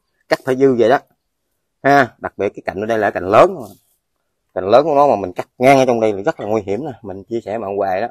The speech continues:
cái này là mình đã kinh nghiệm rất là nhiều nha bạn. Khi mà ở đây là mình cắt xuống đây là nó có thể nó tụt vô trong thân này nè. Thành ra cái này là sợ nhất. Cái nhỏ nhỏ này là không sao nữa bạn, nhưng mà cái lớn này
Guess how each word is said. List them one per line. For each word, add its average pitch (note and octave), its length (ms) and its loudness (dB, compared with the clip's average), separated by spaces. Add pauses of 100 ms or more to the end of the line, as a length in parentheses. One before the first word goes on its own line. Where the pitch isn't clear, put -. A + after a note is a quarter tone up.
cái A#2+ 100 -10
này G#2 120 -4
là G2 80 -6
mình F#2+ 320 -12
đã G2 160 -6
kinh A#2 160 -6
nghiệm G#2 220 -6
rất C#3+ 140 -4
là A#2+ 80 -6
nhiều F#2+ 220 -4
nha A2+ 120 -6
bạn. F#2 160 -4 (680)
Khi A2+ 140 -2
mà G2+ 200 -6
ở G#2+ 60 -6
đây A2+ 160 0
là G#2+ 100 -4
mình F#2 240 -8
cắt - 160 -2
xuống D#3 200 -4
đây A2+ 160 2
là F#2+ 140 -2
nó A2+ 120 -8 (100)
có C3+ 120 -8
thể A#2+ 80 -2
nó C#3+ 80 -6
tụt - 280 -8
vô A#2 100 -2
trong A#2+ 180 -2
thân A#2+ 140 -4
này G2 100 -6
nè. E2+ 120 -8 (680)
Thành G2 140 -10
ra A#2+ 120 4
cái D3 140 -4
này G2+ 80 -2
là F#2 100 -2
sợ F2 260 -8
nhất. E3+ 120 2 (840)
Cái C#3+ 120 0
nhỏ C3+ 80 0
nhỏ B2+ 320 2
này C#3 100 2
là G#2 240 2
không A#2+ 160 -8
sao C3 280 6
nữa A#2+ 60 2
bạn, A2 160 2
nhưng A2+ 80 -2
mà G#2+ 60 -6
cái C#3 180 0
lớn F3 160 4
này C#3+ 100 -8